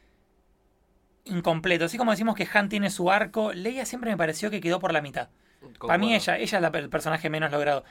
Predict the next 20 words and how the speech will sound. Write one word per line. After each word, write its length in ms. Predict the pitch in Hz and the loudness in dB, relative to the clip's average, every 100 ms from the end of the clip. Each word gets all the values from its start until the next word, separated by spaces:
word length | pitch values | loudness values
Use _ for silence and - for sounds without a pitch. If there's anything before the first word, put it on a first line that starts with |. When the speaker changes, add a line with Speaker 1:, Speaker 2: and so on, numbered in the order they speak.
| - | -12
Speaker 1:
En 120 | - 180 | -8 -2
general, 260 | 240 247 | 2 4
en 80 | 165 | 4
toda 120 | 233 | 2
la 80 | 220 | 0
trilogía, 380 | 170 170 170 160 | 0 -2 0 -2
porque 360 | 170 175 196 - _ _ _ _ _ _ _ _ _ | -2 -4 -6 -8 _ _ _ _ _ _ _ _ _
en 100 | 226 | -6
la 60 | |
primera 220 | 233 277 311 | -2 -2 -2
película 520 | 285 302 294 262 - | -2 -2 0 0 0
pierde 340 | 220 262 240 | -2 0 0
su 160 | 175 185 | -2 -2
planeta 580 | 180 185 240 254 240 - _ _ _ _ _ | 0 -2 -2 -2 -4 -6 _ _ _ _ _
y 140 | 277 233 | -6 -2
no 160 | 269 | 2
le 60 | 254 | 2
afecta 300 | 190 160 151 | 2 0 0
demasiado. 440 | 135 131 135 117 - | -2 -6 -6 -8 -10
Speaker 2:
No. 300 | 156 131 98 | -14 -12 -14